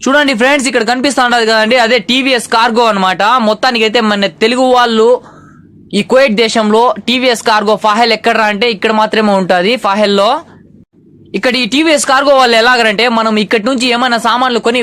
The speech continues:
వేయాలంటే ఇక్కడికి వచ్చి కూడా మనం అయితే కార్గో చేయొచ్చు, లేదంటే వాళ్ళకి కాల్ చేస్తే మన ముండ ఏరియాకే వచ్చి వాళ్ళు పికప్ చేసుకొని సామాన్లు ఇన్ని కేజీలు ఉంటాయి, ఇన్ని డబ్బులు అని చెప్పేసి వాళ్ళకి ఇచ్చేస్తే మన సామాన్లు అయితే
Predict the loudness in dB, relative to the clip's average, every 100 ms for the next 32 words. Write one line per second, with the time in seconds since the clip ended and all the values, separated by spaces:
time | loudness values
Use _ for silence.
0 | 0 2 2 0 0 2 2 0 -8 -18
1 | -8 -2 -2 -2 -2 0 0 0 -2 0
2 | 0 0 0 -2 -2 -2 0 0 -2 0
3 | -2 0 0 0 2 0 0 0 0 -2
4 | -2 -2 0 0 0 0 -2 -2 -2 0
5 | -2 -2 0 0 0 0 0 2 0 0
6 | 0 -2 -2 -2 -2 0 0 -2 -2 -14
7 | -20 -20 -20 -8 -4 -2 -2 -4 0 0
8 | 0 -2 -2 -2 -2 -2 -2 -2 -2 -2
9 | 0 -2 0 0 0 -2 -2 0 -2 0
10 | 0 0 -2 -2 -2 -2 -2 -4 -4 -2
11 | -2 -2 -2 -4 -18 -20 -20 -20 -20 -8
12 | -2 0 -2 -2 0 2 0 0 0